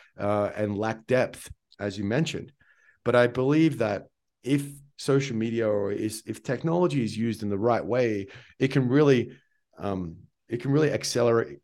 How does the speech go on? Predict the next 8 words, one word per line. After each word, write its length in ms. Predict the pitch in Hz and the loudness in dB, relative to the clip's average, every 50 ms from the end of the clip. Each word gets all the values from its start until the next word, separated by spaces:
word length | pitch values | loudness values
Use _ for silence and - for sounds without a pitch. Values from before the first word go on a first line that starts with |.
| _ | _
accelerate 760 | - - - - - - 131 120 135 131 113 107 104 98 95 | -8 -6 -4 -4 -2 0 2 4 4 4 4 4 2 0 0
your, 500 | 104 107 104 101 98 95 95 95 92 - _ _ _ _ _ - | -2 0 0 2 0 0 -2 -2 -4 -8 _ _ _ _ _ -8
your 160 | 101 104 98 | -6 -6 -6
progress, 960 | - - 95 - 139 131 131 135 135 131 107 85 - - - - - - - _ _ _ _ _ | -4 -4 -2 2 4 6 6 6 6 4 0 -2 -4 -8 -12 -14 -14 -14 -16 _ _ _ _ _
right? 240 | - - - - - - | -16 -10 -10 -8 -8 -8
It 100 | 95 107 | -8 -8
can 200 | - 113 107 107 - | -6 -6 -6 -6 -8
ac-, 240 | - - - - | -10 -12 -12 -16